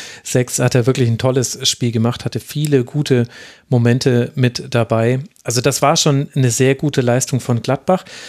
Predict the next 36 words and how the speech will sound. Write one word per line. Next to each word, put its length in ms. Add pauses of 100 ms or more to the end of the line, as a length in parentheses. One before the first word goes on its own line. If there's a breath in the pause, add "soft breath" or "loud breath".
(160 loud breath)
Auf 120
der 120
anderen 180
Seite, 380
Matthias, 640
wir 120
haben 200
eine 280
Niederlage 560
des 140
F 180
C 120
Bayern, 300
die 180
ist 160
erklärbar, 640
so 220
wie 180
alle 240
Niederlagen 540
erklärbar 420
sind. 220
Wir 100
hatten 220
natürlich 480
viele 340
Ausfälle, 480
also 160
neun 400
Spieler 380
haben 180
gefehlt, 440 (360 loud breath)
unter 240
anderem 300
Manuel 320
Neuer, 420